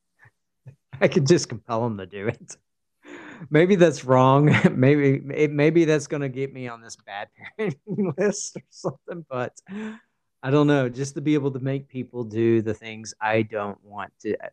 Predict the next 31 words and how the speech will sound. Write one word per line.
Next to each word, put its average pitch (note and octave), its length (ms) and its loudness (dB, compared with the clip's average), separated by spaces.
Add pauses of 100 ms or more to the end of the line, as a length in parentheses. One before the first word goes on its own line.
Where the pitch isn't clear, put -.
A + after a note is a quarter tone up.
I, A2 120 -2 (120)
that A2 240 -2
they A2+ 120 2
don't G#2+ 200 2
wanna G2+ 260 -2
do, G2+ 220 0
that F#2+ 200 -6
I G2+ 120 2
want G2 360 -2
them E2+ 260 -16
to F2+ 80 -16
do, E2 240 -4 (520)
uh, F2+ 340 -2 (120)
just C3 360 0
seems B2+ 400 -4
to B2+ 80 -6
me, F#2+ 480 -8 (640)
uh, G2 200 -8
to A2 160 -12
be A2+ 140 2
one G#2+ 240 4
of G#2 100 0
those F#2+ 340 -2 (180)
evil G#2+ 580 2 (100)
powers F2+ 720 -4 (680)
that F#2 440 -2 (800)
would G#2+ 160 -8
be F#2+ 100 -4
fun E2 340 -2
to D2+ 80 -10
have. G1+ 340 -6